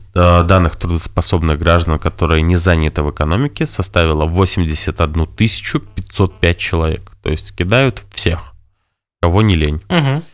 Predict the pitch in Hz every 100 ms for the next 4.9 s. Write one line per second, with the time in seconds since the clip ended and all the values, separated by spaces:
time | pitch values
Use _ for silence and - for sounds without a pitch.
0 | _ _ - 214 - - 127 101 - 110
1 | - 175 - - 98 87 107 - 98 -
2 | 87 85 95 107 80 - 87 - 147 95
3 | 90 95 - 90 120 - - 87 - 110
4 | - 92 - 87 87 - - - 80